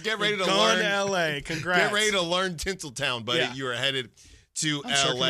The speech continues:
Speaker 2: Kuminga would love it.
Speaker 1: Here is Jake Fisher getting back to the Kings. Jake Fisher of Yahoo Sports, uh, had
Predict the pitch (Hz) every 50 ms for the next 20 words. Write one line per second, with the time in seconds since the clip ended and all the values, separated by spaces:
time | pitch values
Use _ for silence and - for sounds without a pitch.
0 | 127 120 113 113 175 180 175 196 220 226 185 123 - _ _ _ _ _ _ _
1 | _ - _ - 156 165 185 202 196 185 170 139 117 98 139 156 151 139 - -
2 | - 151 151 147 - 139 123 110 131 131 127 120 104 123 120 117 - - 131 127
3 | 113 107 - - 127 123 123 117 113 101 - - 123 123 127 - - 127 123 -
4 | 117 110 98 101 110 107 110 110 110 110 - - - 117 113 104 95 - - -
5 | _ _ _ _ _ _ _ _ _ _ _ _ _ - 104 104 117 135 135 123
6 | 107